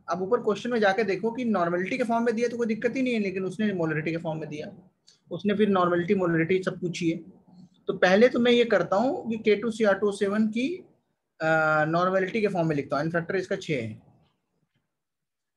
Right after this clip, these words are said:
तो N factor into molarity into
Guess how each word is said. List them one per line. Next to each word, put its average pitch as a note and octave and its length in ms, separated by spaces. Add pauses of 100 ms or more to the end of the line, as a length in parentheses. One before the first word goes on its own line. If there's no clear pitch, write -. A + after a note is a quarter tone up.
(240)
तो C#3+ 720 (480)
N F3+ 180
factor F#3+ 540 (440)
into E3 360 (140)
molarity D3+ 540 (180)
into D#3 340